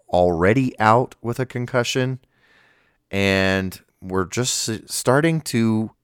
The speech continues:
get really thin at a lot of different positions really quickly.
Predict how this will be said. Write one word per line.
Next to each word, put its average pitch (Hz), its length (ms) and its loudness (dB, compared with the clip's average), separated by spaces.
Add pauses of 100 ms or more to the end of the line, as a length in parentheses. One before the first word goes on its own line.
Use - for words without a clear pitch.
(100)
get 120 280 2
really 131 500 4
thin 101 520 0
at 85 220 0
a 82 60 2
lot 87 320 4
of 95 120 0
different 92 340 -6
positions 90 680 -4
really 95 400 -2
quickly. 76 580 -4